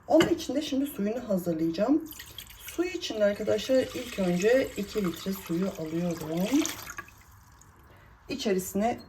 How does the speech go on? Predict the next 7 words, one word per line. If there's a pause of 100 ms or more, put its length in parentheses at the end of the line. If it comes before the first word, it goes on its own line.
(160)
tuzumu
ilave
ediyorum.
Kaya
tuzu (140)
kullanacağız. (1700)
Hemen